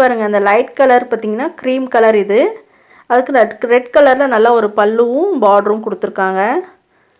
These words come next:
இந்த ரெட் கலர் சாரி பாருங்க, ரொம்ப நல்லா இருந்துச்சு. ரெட்டுல வந்து கிரீனு, சின்ன பார்டர் கொடுத்துருக்காங்க. ரொம்ப அழகா இருந்துச்சுமா இது. கான்ட்ராஸ்ட் பல்லு, கான்ட்ராஸ்ட் ப்ளவுஸு.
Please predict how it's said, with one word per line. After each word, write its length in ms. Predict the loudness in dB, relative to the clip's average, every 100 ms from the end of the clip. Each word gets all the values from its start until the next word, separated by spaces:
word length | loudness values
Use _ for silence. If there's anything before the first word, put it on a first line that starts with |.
| _ _ _
இந்த 120 | -4 -2
ரெட் 160 | -2 0
கலர் 240 | 2 2 0
சாரி 200 | -2 0
பாருங்க, 240 | -2 0 -2 -2
ரொம்ப 120 | -2 0
நல்லா 160 | 0 -2
இருந்துச்சு. 400 | -2 -8 -6 -4 -4 -6 -14 -8
ரெட்டுல 300 | -8 -4 -2 0
வந்து 160 | -2 -4 -2
கிரீனு, 300 | -2 -2 -4 -8 -8
சின்ன 380 | -4 -2 0 2
பார்டர் 300 | 2 2 -4
கொடுத்துருக்காங்க. 540 | -8 -8 -4 -4 -2 -4 -4 -10 -20 _ _ _ _
ரொம்ப 160 | -6 2 4
அழகா 300 | 4 2 0 0
இருந்துச்சுமா 480 | -2 -8 -6 -4 -2
இது. 140 | 0 -2 -4 _ _ _ -2
கான்ட்ராஸ்ட் 500 | -2 0 -2 -4 -4
பல்லு, 200 | -2 -2 -2 -2
கான்ட்ராஸ்ட் 460 | 0 0 -2 -4 -12
ப்ளவுஸு. 400 | -8 -8 -8 -12